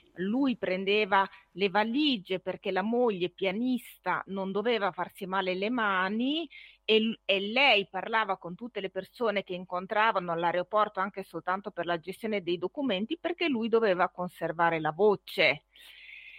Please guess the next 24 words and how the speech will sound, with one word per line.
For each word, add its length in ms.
Quindi, 720
ehm, 1300
io 200
ho 100
deciso 440
di 160
scrivere 440
una, 420
una 160
biografia 500
romanzata 760
immaginando 1000
quello 240
che 140
poteva 420
essere 840
un 420
Barioni 1160
che 480
si 280
confrontava 800
con 180
un 220
giovane 880